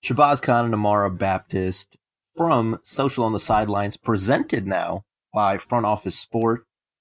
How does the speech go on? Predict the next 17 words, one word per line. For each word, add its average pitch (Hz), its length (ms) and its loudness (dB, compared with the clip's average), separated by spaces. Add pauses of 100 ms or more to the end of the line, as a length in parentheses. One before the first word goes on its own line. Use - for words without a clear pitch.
(340)
Amara, 110 540 2 (500)
how 117 120 0
do 123 60 2
you 104 60 -2
feel 104 200 0
about 90 180 -4
this 82 100 -6
partnership? 76 500 -6
I 92 100 -4
mean, 92 320 -8 (200)
I'm 127 140 2
super 120 340 0
excited. 98 580 -2 (440)
Uh, 90 420 -2
me 110 240 -2
personally, 101 640 -2
I, 92 240 -4